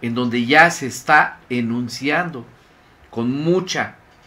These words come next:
pero con mucha suficiencia de pruebas, el daño a los derechohabientes por haber subrogado este proceso de atención médica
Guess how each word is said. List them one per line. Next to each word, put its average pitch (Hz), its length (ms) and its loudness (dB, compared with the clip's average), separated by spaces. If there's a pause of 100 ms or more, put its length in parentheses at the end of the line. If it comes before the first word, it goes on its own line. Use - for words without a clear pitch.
(300)
pero 127 240 2
con 135 360 0
mucha 190 300 -2
suficiencia 131 540 -6
de 120 100 -2
pruebas, 120 540 -2 (520)
el 131 200 -2
daño 170 400 2
a 131 100 0
los 139 200 -2
derechohabientes 131 1000 -4 (360)
por 120 160 0
haber 147 460 0 (340)
subrogado 143 1000 0 (1040)
este 165 320 -2
proceso 147 580 -4
de 131 80 0
atención 131 460 -6
médica 143 600 -2